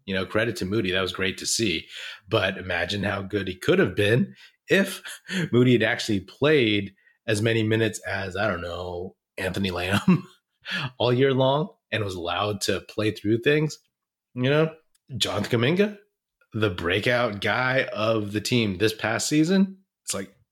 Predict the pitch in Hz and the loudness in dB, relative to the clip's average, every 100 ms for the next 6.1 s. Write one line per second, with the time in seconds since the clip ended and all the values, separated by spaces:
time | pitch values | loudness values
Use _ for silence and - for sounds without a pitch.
0 | _ _ _ _ _ _ _ _ _ - | _ _ _ _ _ _ _ _ _ -4
1 | 113 95 78 - _ _ _ _ _ - | -2 -2 -4 -14 _ _ _ _ _ -2
2 | 175 120 - - _ - 120 113 104 98 | 0 0 -4 -16 _ -4 -2 0 -2 -8
3 | - - - 113 127 120 120 98 - 131 | -8 -2 0 0 2 0 0 -4 0 2
4 | 113 - 95 90 95 95 120 104 85 85 | 2 -2 -4 -4 -6 -4 -2 -2 -4 -6
5 | 87 85 - - - - - _ - 110 | -6 -8 -10 -18 -18 -18 -20 _ -2 0
6 | 87 | -2